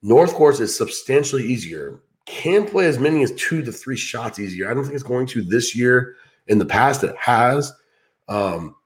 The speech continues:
you can, if you get guys who play well on South, you can add them, you know, after their round on South on Thursday, or, you know, after the round on South on Thursday, on their way to playing North on Friday. The books don't adjust for the courses that they're about to play.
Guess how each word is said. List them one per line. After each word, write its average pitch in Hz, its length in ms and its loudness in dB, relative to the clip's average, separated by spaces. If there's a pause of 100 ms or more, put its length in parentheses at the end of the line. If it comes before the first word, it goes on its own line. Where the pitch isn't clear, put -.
(220)
you 107 220 -2
can, 151 240 2
if 87 160 -2
you 139 160 0
get 160 220 4
guys 117 400 4
who 110 200 -6
play 127 240 4
well 110 300 6
on 87 100 0
South, 135 540 -2 (400)
you 110 140 -4
can 117 200 0
add 135 260 2
them, 101 440 4 (260)
you 110 120 -4
know, 85 140 -4
after 110 300 -2
their 107 160 6
round 107 260 4
on 92 140 -2
South 107 340 2
on 90 140 -4
Thursday, 90 560 -2
or, 92 380 -8 (340)
you 76 140 -8
know, 78 120 -6
after 107 300 0
the 98 60 0
round 110 180 4
on 92 40 0
South 110 200 0
on 92 100 -4
Thursday, 101 360 4 (320)
on 117 160 4
their 110 160 8
way 104 460 8
to - 120 -8
playing 101 540 0
North 110 240 0
on 95 120 -4
Friday. 143 500 0 (500)
The 110 80 0
books 156 320 2
don't 151 180 6
adjust 123 380 0
for 110 80 -6
the 101 100 -6
courses 110 460 0
that 90 80 -8
they're 82 80 -6
about 73 220 -12
to - 60 -20
play. - 200 -20